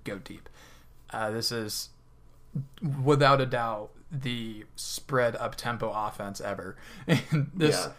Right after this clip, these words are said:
Speaker 1: this offense would be perfect in two thousand fourteen. And it still works very well.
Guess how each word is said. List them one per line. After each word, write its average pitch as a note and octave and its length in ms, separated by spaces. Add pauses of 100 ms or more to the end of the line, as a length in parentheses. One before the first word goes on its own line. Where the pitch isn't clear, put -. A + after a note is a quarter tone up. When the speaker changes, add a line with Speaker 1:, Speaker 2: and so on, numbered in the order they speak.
(100)
Speaker 1:
this - 240
offense E3 360
would D3 120
be C3+ 200
perfect - 640 (220)
in A#2+ 600
two - 140
thousand A2 380
fourteen. - 540 (480)
And B2 440
it D#3+ 100
still B3+ 240
works G3+ 280
very C3+ 280
well. A#2 300